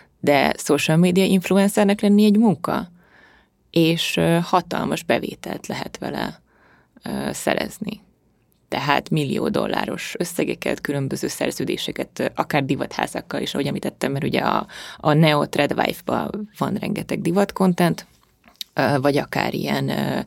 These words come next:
szépségápolási termékekkel, ö, vagy azoknak a, azokkal a cégekkel, amik szépségápolási termékeket árulnak, azokkal is, ö, ugye szerződéseket kötnek, illetve különböző konyhai eszközöket,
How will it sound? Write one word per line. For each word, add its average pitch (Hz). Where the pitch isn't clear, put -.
szépségápolási -
termékekkel, 151
ö, 139
vagy 147
azoknak 143
a, -
azokkal -
a 139
cégekkel, 151
amik 135
szépségápolási -
termékeket 147
árulnak, 143
azokkal 170
is, 156
ö, 151
ugye 147
szerződéseket 160
kötnek, 151
illetve 143
különböző 135
konyhai 180
eszközöket, 165